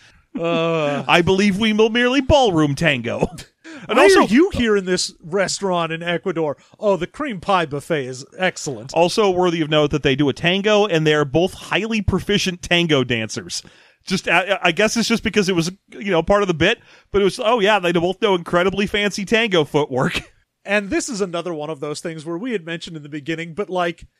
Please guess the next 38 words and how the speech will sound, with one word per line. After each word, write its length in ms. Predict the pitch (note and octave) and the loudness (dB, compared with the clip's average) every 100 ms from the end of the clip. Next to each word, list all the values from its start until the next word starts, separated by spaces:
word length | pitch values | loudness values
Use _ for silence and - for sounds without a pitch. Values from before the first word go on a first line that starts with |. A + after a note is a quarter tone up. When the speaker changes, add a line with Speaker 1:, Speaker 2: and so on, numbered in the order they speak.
| _ C#3+ | _ 0
Speaker 1:
Goldblum 520 | C4 F#4 F#4 D4 G#3+ | 2 4 2 -2 -2
just 280 | D#3+ G#3+ - | 0 0 -2
seems 300 | A#3 G#3 F3 | -4 -4 -6
amused 640 | E3 D3+ F3 G#3 A3+ G#3 | -6 -4 -2 0 2 4
Speaker 2:
Oh, 100 | A3 | 4
Speaker 1:
during 200 | G3+ D#3 | 4 4
Speaker 2:
yeah. 140 | C#3+ | 4
Speaker 1:
this 100 | B2 | 2
entire 560 | G3 D#3+ - F#3 G3+ F#3 | -2 -8 -4 2 2 2
Speaker 2:
<laughs> 100 | - | -2
Speaker 1:
scene. 320 | F#3 F3+ G#3 | -6 -6 -4
Speaker 2:
Ah, 540 | D#3+ G3 D#4 B3 C3 D#3+ | 0 2 4 2 2 0
okay. 300 | G#3+ C#3+ - | 0 -2 -4
Speaker 1:
Oh, 340 | E3+ C#4+ E3+ | -2 0 0
Speaker 2:
Uh, 280 | B2 E3 A3+ | -4 -8 -8
uh, 20 | A2 | -2
Speaker 1:
all 160 | E3+ | 0
right, 220 | C4 B3+ | 2 2
I 80 | C4 | 2
Speaker 2:
uh, 60 | B3 | 0
Speaker 1:
guess 200 | A#3+ B3+ | 0 -2
we're 120 | B3+ | -2
dancing. 420 | A3 C#4+ E4+ B2+ | 0 0 0 -4
Speaker 2:
like, 140 | B2 B2 | -4 -6
uh, 20 | |
this 220 | A#2+ D#3 | -4 -2
is 100 | E3 | 2
what 140 | G3 | 4
we're 80 | G3+ | 4
doing? 420 | G3+ A#3 F4+ E4 | 4 4 2 -2
If 140 | D3+ C3 | -4 0
you 60 | - | 0
Speaker 1:
Okay. 80 | |
Speaker 2:
say, 220 | F#3 C#3 A3 | 0 0 -2
if 100 | - | -4
you 120 | G3+ | -6
say 260 | - G3+ C#4+ | 0 2 0
so. 320 | B2+ G2+ | -2 -6